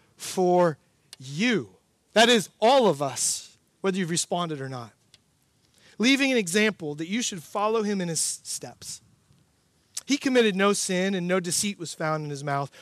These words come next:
When they hurled insults at him, he did not retaliate. When he suffered, he made no threats. Instead, he entrusted himself to him who judges justly. He himself bore our sins in his body on the cross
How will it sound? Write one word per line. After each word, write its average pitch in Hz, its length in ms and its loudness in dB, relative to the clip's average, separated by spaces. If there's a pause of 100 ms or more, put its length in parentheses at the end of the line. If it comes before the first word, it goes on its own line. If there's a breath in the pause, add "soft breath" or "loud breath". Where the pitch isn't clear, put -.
(160 loud breath)
When 247 140 2
they 240 140 6
hurled 240 280 6
insults 214 460 2
at 202 160 6
him, 214 100 0
he 196 120 -2
did 190 100 -2
not 180 180 2
retaliate. 160 600 0 (180 loud breath)
When 269 160 0
he 294 80 6
suffered, 254 480 2
he 240 80 -2
made 214 240 2
no 185 160 4
threats. 190 480 2 (220 loud breath)
Instead, 247 460 4
he 233 100 2
entrusted 254 500 0
himself 240 400 2
to 208 120 -2
him 226 260 2
who 208 100 0
judges 196 600 2 (400 soft breath)
justly. 117 720 -6 (840 loud breath)
He 233 180 2
himself 214 440 4
bore 208 260 4
our 190 120 4
sins 208 340 0
in 185 80 -4
his 165 140 -4
body 185 320 4
on 175 80 -2
the 156 80 -8
cross 185 500 -2